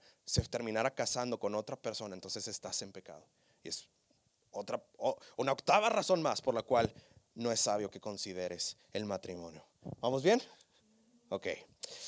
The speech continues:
Um, <clears throat> ahora, de nuevo, el matrimonio no es malo y tampoco estoy condenando el noviazgo como tal. Entonces,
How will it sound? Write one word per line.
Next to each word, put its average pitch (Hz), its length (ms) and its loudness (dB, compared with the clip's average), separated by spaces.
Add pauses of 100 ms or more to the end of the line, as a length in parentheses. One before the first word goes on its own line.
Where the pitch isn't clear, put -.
(260)
Um, 117 420 8
<clears throat> - 520 4
ahora, 135 300 10 (240)
de 131 80 0
nuevo, 175 240 6
el 123 80 -2
matrimonio 120 480 0
no 127 80 -2
es 120 100 -4
malo 165 220 -4 (180)
y 131 80 -6
tampoco 123 380 0
estoy 120 180 -6
condenando 113 720 -4
el 151 120 -2
noviazgo 147 480 -2
como 110 220 -2
tal. - 140 -4 (180)
Entonces, 147 360 4